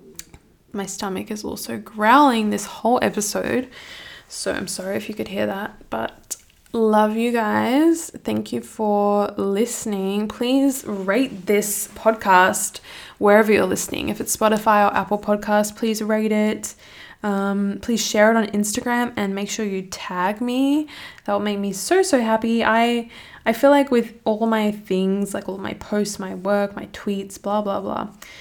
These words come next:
if people share and listen to my podcast, that hits different. That's, like, a different, it's a different level of love and support. It really is.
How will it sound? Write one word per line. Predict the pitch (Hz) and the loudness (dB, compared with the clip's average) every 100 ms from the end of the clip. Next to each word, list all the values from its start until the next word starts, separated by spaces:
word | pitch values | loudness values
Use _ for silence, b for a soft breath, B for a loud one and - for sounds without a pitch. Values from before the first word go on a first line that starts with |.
| B B | B B
if | - 208 | -12 -8
people | 254 254 339 | -4 0 0
share | 330 - 208 202 214 214 220 214 - - | 0 -2 2 6 6 6 2 -2 -10 -10
and | 196 185 | -6 -6
listen | 185 214 | -6 -6
to | 208 214 | -6 -6
my | 196 | -8
podcast, | 196 202 - 233 240 | -8 -10 -8 -8 -6
that | - - | -6 -8
hits | - - - | -8 -12 -10
different. | - - - 226 220 | -12 -12 -14 -12 -10
That's, | 220 214 | -10 -8
like, | 226 220 | -8 -8
a | 202 | -6
different, | 170 220 202 - 220 107 104 - B B B B | -6 -6 -8 -6 -4 -4 -4 -8 B B B B
it's | - | -4
a | 277 | -2
different | 233 226 208 | 0 -2 -2
level | 202 196 | -2 -2
of | 190 175 | -4 -6
love | 175 175 - - | -4 -4 -4 -6
and | - 208 | -8 -8
support. | - - - 190 175 202 196 - _ - | -10 -12 -8 -6 -4 -6 -10 -20 _ -6
It | 233 | -2
really | 208 202 190 | 0 0 -2
is. | - - - | -4 -6 -2